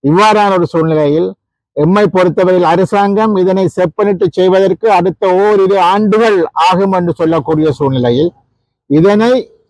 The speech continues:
எல்லோரும் இணைந்து செய்வதாக இருந்தால் அந்த மக்களும் அந்த ம-, எல்லோ-, எல்லா மக்களதும் பங்களிப்புகள் வேணுமாக இருந்தால் நிச்சயமாக அது மாகாண சபை தேர்தல்களை நடாத்துவதன் ஊடாகவும் மாகாண அதிகாரங்களை வந்து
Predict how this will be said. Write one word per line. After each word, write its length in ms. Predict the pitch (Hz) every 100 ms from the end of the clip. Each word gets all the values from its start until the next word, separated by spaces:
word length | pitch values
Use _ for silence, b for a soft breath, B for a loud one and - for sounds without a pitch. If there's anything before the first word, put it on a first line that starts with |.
| _ _ _ _
எல்லோரும் 680 | - 180 233 262 254 254 262
இணைந்து 640 | 233 190 202 240 269 269 254
செய்வதாக 680 | 214 208 202 190 175 143 147
இருந்தால் 640 | 135 131 120 131 190 233 - _ _ _
அந்த 360 | - 156 214 214
மக்களும் 680 | 185 180 - 220 220 226 254
அந்த 320 | 170 190 190
ம-, 200 | 180 175
எல்லோ-, 360 | 190 226 220
எல்லா 320 | 180 196 220 208
மக்களதும் 720 | 185 175 208 208 202 208 190 170
பங்களிப்புகள் 720 | 190 220 226 185 208 170 190
வேணுமாக 600 | 175 175 175 170 160 151
இருந்தால் 560 | 135 127 123 135 170 180 _ _ _
நிச்சயமாக 800 | - 147 208 202 180 175 180 220
அது 300 | - 151 160
மாகாண 520 | 160 151 175 175 175
சபை 280 | 160 160 160 -
தேர்தல்களை 640 | 156 160 160 160 156 165
நடாத்துவதன் 920 | 165 139 147 156 - 151 151 143 143
ஊடாகவும் 520 | 143 147 139 151 196 302 _ _ _ _ _
மாகாண 600 | 135 147 165 175 170 165
அதிகாரங்களை 1040 | 151 151 156 180 190 180 180 175 170 170 170
வந்து 640 | 165 170 175 185 170 151